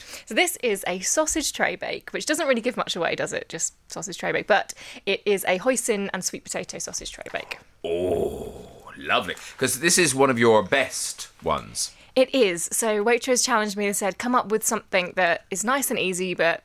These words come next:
Speaker 1: a really good version of a sausage tray bake." And I love it when they're a bit sticky. So sometimes you
Speaker 2: Mm.
Speaker 1: get that from onion marmalade or things like that. But I wanted to just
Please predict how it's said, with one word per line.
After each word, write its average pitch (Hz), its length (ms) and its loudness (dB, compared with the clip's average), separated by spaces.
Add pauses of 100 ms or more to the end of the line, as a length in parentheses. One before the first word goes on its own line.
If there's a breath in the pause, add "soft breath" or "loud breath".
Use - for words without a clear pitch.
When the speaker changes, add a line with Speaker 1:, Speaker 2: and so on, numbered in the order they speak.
Speaker 1:
a 185 160 -8
really 190 260 0
good 175 260 -4
version 175 300 0
of 160 80 -6
a 175 60 -4
sausage 170 340 -4
tray - 140 -6
bake." - 160 -4
And 190 80 -2
I 185 40 -2
love 196 160 0
it 233 80 -4
when 202 140 -4
they're 185 240 0
a - 60 -14
bit - 180 -10
sticky. - 540 -2 (320 loud breath)
So - 100 -6
sometimes 226 460 2
you 196 60 -6
Speaker 2:
Mm. - 20 0
Speaker 1:
get - 80 2
that - 160 -2
from 175 520 -6 (200)
onion 175 260 -2
marmalade 190 680 2
or 165 380 2
things 175 260 -4
like 180 180 -4
that. - 280 -2
But 190 80 -4
I 220 60 -2
wanted 311 240 -8
to - 120 -2
just - 340 -4